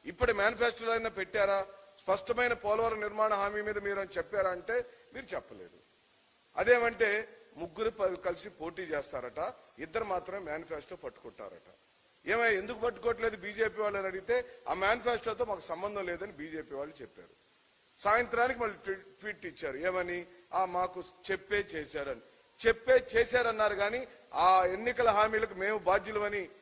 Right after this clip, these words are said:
బీజేపీ ఎక్కడని చెప్పిందా? కేంద్రం యొక్క నిధులతో ఈ రోజున రాష్ట్రానికి ముడిపడిన రాజధాని నిర్మాణపు ఖర్చులు, పోలవరం నిర్మాణపు ఖర్చులు,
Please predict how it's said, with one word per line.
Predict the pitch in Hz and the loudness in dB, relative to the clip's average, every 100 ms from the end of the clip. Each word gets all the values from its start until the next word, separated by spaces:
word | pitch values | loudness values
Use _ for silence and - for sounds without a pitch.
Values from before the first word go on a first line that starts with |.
| - 117 | -20 -8
బీజేపీ | 175 185 202 185 | -4 0 0 0
ఎక్కడని | 180 170 151 | -2 -4 -4
చెప్పిందా? | 143 - 131 127 185 - - _ _ _ - | -10 -10 -8 -4 -4 -8 -20 _ _ _ 0
కేంద్రం | 226 254 247 | 4 6 6
యొక్క | 240 233 | 4 4
నిధులతో | 196 196 233 233 240 220 - - - - - - | -4 -2 -2 2 2 2 0 -8 -20 -20 -20 -4
ఈ | 202 | 2
రోజున | 220 233 240 | 4 4 4
రాష్ట్రానికి | 196 208 220 233 226 202 | 6 4 4 0 0 -2
ముడిపడిన | 202 190 208 208 170 - - - - | -6 0 0 2 -2 -4 -20 -20 2
రాజధాని | 160 214 208 226 208 | 4 4 6 6 6
నిర్మాణపు | 202 220 226 180 190 | 2 4 4 2 -2
ఖర్చులు, | 165 - 107 - - _ _ - | -2 -6 -16 -20 -20 _ _ 2
పోలవరం | 220 240 233 | 4 6 4
నిర్మాణపు | 202 202 226 233 220 | 2 2 2 2 0
ఖర్చులు, | 185 160 139 101 | -4 -6 -6 -16